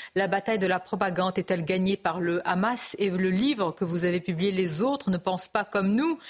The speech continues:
eh bien, a un écho particulier aujourd'hui parce que les autres, c'est peut-être aussi le Sud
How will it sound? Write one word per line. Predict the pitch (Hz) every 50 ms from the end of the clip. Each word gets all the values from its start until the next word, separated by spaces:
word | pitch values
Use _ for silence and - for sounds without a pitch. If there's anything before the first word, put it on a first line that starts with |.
| - - - - - -
eh | 180
bien, | 180 170 214 226 208
a | 226
un | 220 214 214 214
écho | 226 240 240 - 262
particulier | 262 - - - - - 220 - - 240 220 240
aujourd'hui | 226 202 202 208 196 175 196 254
parce | 247 - 202 - -
que | 220
les | 190 202 190 180
autres, | 226 240 -
c'est | - - 202
peut-être | - - 208 202 - -
aussi | 214 185 - -
le | 202 185 165
Sud | - - - 220 202 165 170 160 -